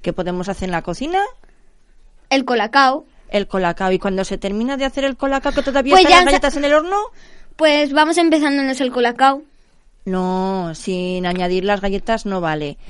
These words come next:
Speaker 1: Mejor es limpiar la mesa y limpiar todo. ¿Eh?
Speaker 2: Sí, sí. <laughs>
Speaker 1: Pues eso
Speaker 2: Bu-
Speaker 1: también es chuli. ¿Tú sabes lo que es limpiar,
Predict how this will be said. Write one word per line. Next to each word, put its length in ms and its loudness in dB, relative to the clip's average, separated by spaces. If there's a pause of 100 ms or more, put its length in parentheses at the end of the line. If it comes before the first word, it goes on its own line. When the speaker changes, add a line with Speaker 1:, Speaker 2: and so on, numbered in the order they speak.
(100)
Speaker 1:
Mejor 300 -2
es 200 -2
limpiar 500 0
la 120 2
mesa 400 -2
y 60 -2
limpiar 440 -2
todo. 400 -2 (840)
¿Eh? 340 -4 (260)
Speaker 2:
Sí, 760 4
sí. 1600 4
<laughs> 0 - (540)
Speaker 1:
Pues 120 4
eso 80 2
Speaker 2:
Bu- 20 -2
Speaker 1:
también 220 2
es 100 -2
chuli. 720 0 (280)
¿Tú 100 -4
sabes 280 0
lo 180 0
que 420 0
es 220 -6 (240)
limpiar, 840 0